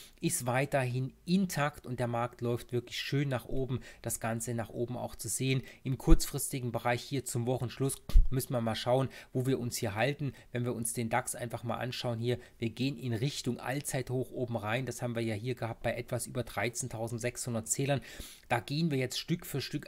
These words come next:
auch mit dran und auch mit drauf. Ich hatte ja kurz vor Weihnachten auch geschrieben, schafft, äh, der dax den Sprung über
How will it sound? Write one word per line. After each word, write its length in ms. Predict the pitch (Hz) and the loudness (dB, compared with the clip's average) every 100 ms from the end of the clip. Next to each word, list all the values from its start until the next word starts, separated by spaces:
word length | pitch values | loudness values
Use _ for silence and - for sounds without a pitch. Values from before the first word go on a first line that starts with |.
| - | -2
auch 320 | 117 131 - | 2 2 2
mit 320 | 131 120 - - | 0 -2 -4 -6
dran 380 | 120 127 160 | 0 2 2
und 180 | 139 127 | 0 -4
auch 220 | 123 120 | -4 -4
mit 140 | 131 120 | -4 -4
drauf. 380 | 120 113 143 - | 0 2 2 0
Ich 120 | 120 | -4
hatte 200 | 127 - | -4 -2
ja 60 | 117 | -4
kurz 320 | - 156 - | 0 0 0
vor 160 | 127 | 0
Weihnachten 440 | 110 110 131 - 117 | 0 0 -4 -6 -8
auch 160 | 113 | -8
geschrieben, 420 | - - 123 117 113 | -8 -8 -6 -4 -2
schafft, 400 | - 131 - - - - - | 2 2 0 -10 -14 -14 -2
äh, 180 | 127 120 | 0 2
der 140 | 117 | 2
dax 380 | 123 127 - - | 2 -2 -2 -2
den 160 | 123 | -2
Sprung 420 | 120 - 131 135 - | -2 0 2 2 0
über 320 | 135 135 | 2 4